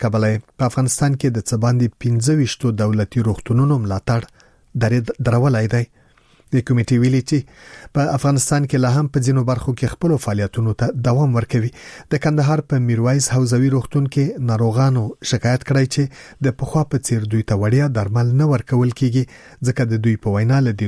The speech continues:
روغتون سره د سره صلیب د درملو مرستې بندي شوي دي. د هم په دې اړه نور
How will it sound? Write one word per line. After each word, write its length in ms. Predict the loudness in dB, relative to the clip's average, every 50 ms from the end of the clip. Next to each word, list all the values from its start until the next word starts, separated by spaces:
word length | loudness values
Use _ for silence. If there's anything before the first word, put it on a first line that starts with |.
| -4
روغتون 340 | -4 -4 -2 -2 0 0 0 0
سره 180 | 0 0 0 0 -2 _ _ _ _ _ -4
د 220 | -2 -2 -2 -2 -2
سره 200 | -2 -2 0 0 0
صلیب 280 | 0 0 0 0 0 -2
د 100 | -2 -2 -2 0
درملو 400 | 0 2 2 2 2 2 0 0 0
مرستې 360 | -2 -2 -2 -2 0 0 0 0 -2 -8 _ _ _ _ -4 -2 0
بندي 260 | 0 0 0 0 0 0
شوي 220 | 0 0 0 2 2 2
دي. 80 | 0 -2 -2 _ _ _ _ _ _ _ _ _ _ _ _ _ _ _ _ _ _ -2
د 140 | 0 0
هم 160 | 0 0 0 -2
په 60 | 0 0
دې 80 | 0 0 0 0 0
اړه 460 | 0 0 0 0 -2 -6 _ -2 0 0
نور 180 | 0 0 0